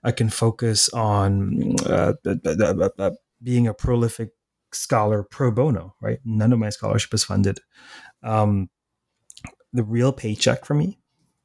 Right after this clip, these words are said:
are the teaching evaluations. And the, the, the, the bonuses for me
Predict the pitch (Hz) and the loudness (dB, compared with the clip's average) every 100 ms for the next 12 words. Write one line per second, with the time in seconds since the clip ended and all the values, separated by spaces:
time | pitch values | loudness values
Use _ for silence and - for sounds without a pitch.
0 | _ _ - _ _ _ _ 120 107 104 | _ _ -20 _ _ _ _ -6 0 2
1 | 104 104 110 - 107 104 98 107 107 113 | 2 0 -4 0 2 2 2 0 -2 -2
2 | - - 143 - - - 123 113 113 113 | 0 2 2 0 -4 -2 2 2 2 0
3 | 113 110 117 107 117 123 135 - 143 147 | 0 0 2 0 2 2 0 -2 -6 -2
4 | 147 156 | 0 0